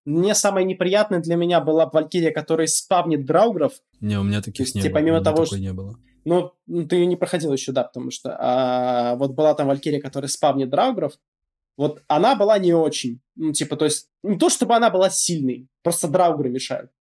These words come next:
Speaker 2: Ну,
Speaker 1: Вот.
Speaker 2: типа, окей.
Speaker 1: В целом,
Speaker 2: В принципе,
Speaker 1: в целом, как бы
Speaker 2: если
Speaker 1: все.
Speaker 2: вспомнить, в принципе, если вспомнить, все боссы, полубоссы, они сложны не сами по себе, а вот именно, э, мобами, которые с ней спавнятся. Потому что, справедливости ради, вот, э, все забалансено таким образом, что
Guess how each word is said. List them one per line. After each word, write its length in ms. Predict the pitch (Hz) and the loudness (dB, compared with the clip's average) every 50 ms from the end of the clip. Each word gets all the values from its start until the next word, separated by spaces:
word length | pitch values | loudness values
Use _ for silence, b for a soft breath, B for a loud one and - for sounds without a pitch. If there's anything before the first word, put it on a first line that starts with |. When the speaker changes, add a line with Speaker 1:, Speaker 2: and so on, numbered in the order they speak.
| _ _ _ | _ _ _
Speaker 2:
Ну, 520 | 123 131 156 175 180 185 180 180 180 180 175 | 0 2 4 4 4 6 6 6 4 4 2
Speaker 1:
Вот. 80 | 170 | 0
Speaker 2:
типа, 240 | - - 160 - 170 | -2 -4 0 0 0
окей. 180 | 170 - - 113 | 2 2 2 4
Speaker 1:
В 40 | 104 | 4
целом, 200 | 180 190 196 185 | 4 4 4 4
Speaker 2:
В 40 | 185 | 4
принципе, 220 | 202 247 285 - | 4 6 6 6
Speaker 1:
в 40 | 185 | 6
целом, 120 | 180 175 | 4 4
как 80 | 156 143 | 4 4
бы 40 | 160 | 4
Speaker 2:
если 180 | 160 165 160 151 | 6 4 4 2
Speaker 1:
все. 160 | - - 143 | 2 4 4
Speaker 2:
вспомнить, 340 | 139 202 233 220 143 107 - | 4 4 4 4 4 2 0
в 80 | - - | -2 -2
принципе, 320 | - 139 139 - - - 110 | -2 0 0 0 -2 -4 -6
если 160 | 101 - 120 | -6 -6 -6
вспомнить, 420 | 101 - - - 147 156 143 113 - | -8 -6 -4 -2 0 0 0 0 0
все 140 | - 123 107 | -2 -2 -2
боссы, 320 | 104 127 143 139 - 120 | -2 0 -2 0 -2 -4
полубоссы, 500 | 113 117 113 113 110 110 147 170 - - | -4 -4 -2 -2 0 0 0 0 0 0
они 440 | 107 104 113 120 123 123 123 120 117 | 0 0 0 2 2 2 2 2 0
сложны 460 | 117 - - 120 120 120 117 127 123 | 0 -2 0 0 0 0 2 2 2
не 120 | 123 123 | 2 2
сами 280 | 110 - 127 117 120 117 | 0 0 0 0 0 0
по 100 | 117 123 | -2 -2
себе, 380 | - - 120 110 120 160 180 160 | -4 -4 -4 -2 -2 -2 0 0
а 80 | 110 107 | -2 -4
вот 220 | 104 107 104 - | -4 -6 -6 -6
именно, 340 | 110 110 107 104 101 98 B B B B B B B B B B B B _ | -6 -4 -4 -4 -6 -8 B B B B B B B B B B B B _
э, 600 | - 101 101 104 104 101 101 101 101 101 101 98 92 | -12 -8 -8 -6 -6 -6 -6 -6 -6 -6 -6 -8 -6
мобами, 460 | 92 107 104 104 101 107 104 101 98 90 | -4 -2 -2 0 0 0 0 0 -2 -4
которые 420 | - - - - 92 92 90 90 | -8 -12 -16 -14 -14 -14 -12 -10
с 140 | 87 - - | -8 -8 -8
ней 220 | 101 92 92 92 87 | -8 -10 -10 -10 -12
спавнятся. 580 | - - - 98 92 92 90 92 - - - | -12 -12 -14 -14 -14 -14 -14 -14 -16 -16 -16
Потому 200 | - 98 123 131 127 | -14 -10 -8 -8 -8
что, 280 | - - 110 101 - - _ _ _ _ _ _ | -6 -6 -8 -8 -8 -12 _ _ _ _ _ _
справедливости 680 | - - - 110 117 120 131 151 156 156 147 - - 135 | -12 -10 -6 -4 -4 -2 0 0 0 0 0 -2 -2 0
ради, 220 | 170 202 202 180 | 0 0 0 0
вот, 240 | 127 110 107 113 - | 0 -2 -2 -4 -8
э, 320 | 104 104 98 101 101 101 98 | -10 -8 -6 -6 -6 -6 -6
все 160 | - - 127 | -6 -6 -6
забалансено 600 | 120 131 117 123 123 135 139 135 - 127 117 113 113 | -4 -4 -2 -2 -2 -2 -2 -2 -4 -2 -4 -4 -4
таким 260 | 127 117 - 117 123 | -6 -6 -6 -4 -2
образом, 320 | 156 175 170 139 113 101 | -2 -2 -2 -2 -4 -6
что 240 | 95 - - 101 | -8 -10 -12 -14